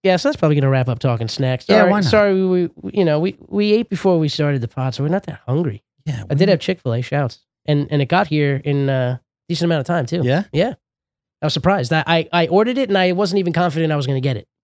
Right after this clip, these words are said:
Speaker 2: Oh.
Speaker 1: And then I was pleasantly surprised. Shouts. Um,
Speaker 2: If you set the bar low, you'll always
Speaker 1: Yeah.
Speaker 2: have a great outcome.
Speaker 1: Yeah, I, I pretty much have no expectations with anybody.
Speaker 2: That's good.
Speaker 1: Yeah.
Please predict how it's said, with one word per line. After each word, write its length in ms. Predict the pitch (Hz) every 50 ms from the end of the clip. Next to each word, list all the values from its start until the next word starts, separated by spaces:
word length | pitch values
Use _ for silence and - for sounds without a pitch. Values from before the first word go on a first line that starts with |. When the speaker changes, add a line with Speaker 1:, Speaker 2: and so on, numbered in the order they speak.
| _ _ _
Speaker 2:
Oh. 80 | - 160 -
Speaker 1:
And 180 | 180 190 190 196
then 180 | 202 202 196 208
I 40 |
was 100 | 202 196 -
pleasantly 280 | 208 208 190 196 202
surprised. 420 | 175 180 165 180 156 117 107 - - _ _ _ _ _ _ _ _ _ _ _ _ _ _ _ _ _ _ _ _ _ _ _ _ _
Shouts. 680 | - - 180 180 165 131 117 - - - - - - - _ -
Um, 600 | 170 180 185 190 190 196 196 190 190 185 170 - _ _ _ _ _ _
Speaker 2:
If 160 | - 143 - -
you 60 | 123
set 220 | - - 151 151
the 60 | -
bar 220 | 151 147 165 165 165
low, 320 | 170 175 170 139 120 110 90 _ _ _ _ _ _ _ _
you'll 180 | - 117 113 104
always 260 | 78 107 110 110 117
Speaker 1:
Yeah. 260 | 196 262 269 - - - - 117 107
Speaker 2:
have 160 | 98 98 - _ _ -
a 100 | 113 104
great 240 | - 110 107 104
outcome. 440 | 104 95 95 101 - - 87 85 90 - _ -
Speaker 1:
Yeah, 260 | 147 151 131 113 - -
I, 260 | 131 139 139 135 131 - _
I 340 | - 139 139 135 131 127 123 - _
pretty 140 | - 175 180
much 160 | 175 170 -
have 140 | - 151 135
no 260 | 143 139 139 147 156
expectations 720 | 160 147 - - 156 135 - - 151 143 - 147 143 131 123
with 140 | 135 123 -
anybody. 420 | 143 135 135 123 113 107 107 113 - _ _ _ _ _ _ _ _ _ _ _ _ _ _ _ -
Speaker 2:
That's 140 | 120 - -
good. 220 | - 135 127 107 _
Speaker 1:
Yeah. 180 | - 135 127